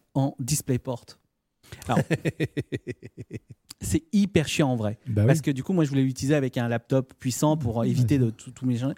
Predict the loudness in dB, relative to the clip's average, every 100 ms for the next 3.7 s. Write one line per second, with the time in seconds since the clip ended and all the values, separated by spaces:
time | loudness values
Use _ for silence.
0 | _ _ -4 0 0 0 -2 -2 -2 0
1 | 4 6 4 4 2 2 0 2 6 6
2 | 4 2 4 6 4 0 -4 _ -6 2
3 | 4 6 6 6 6 4